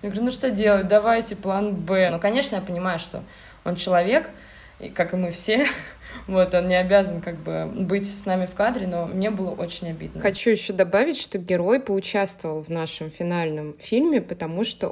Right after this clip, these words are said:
Speaker 2: он предоставил часть своих архивов, которые вошли в финальный монтаж.
Speaker 1: А это вообще-то секрет, это секрет.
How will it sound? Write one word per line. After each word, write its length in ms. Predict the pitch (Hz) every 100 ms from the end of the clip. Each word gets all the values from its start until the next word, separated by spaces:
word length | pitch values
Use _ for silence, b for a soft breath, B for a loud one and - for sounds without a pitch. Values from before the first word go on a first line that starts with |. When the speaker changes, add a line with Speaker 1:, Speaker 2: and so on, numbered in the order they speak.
| -
Speaker 2:
он 240 | 196 214
предоставил 840 | - 190 175 175 - 185 190 175 170
часть 420 | - 151 147 -
своих 380 | - 156 151 -
архивов, 500 | 160 - 247 254 180 - _ _ _ - -
которые 420 | 151 165 185 196
вошли 560 | 165 165 - 160 175
в 60 | 190
финальный 460 | - 175 165 170 180
монтаж. 280 | 180 175 196
Speaker 1:
А 40 |
это 180 | 220 262
вообще-то 380 | 262 262 320 339
секрет, 800 | - 269 262 269 247 202 180
это 180 | 208 240
секрет. 500 | 254 277 269 277 254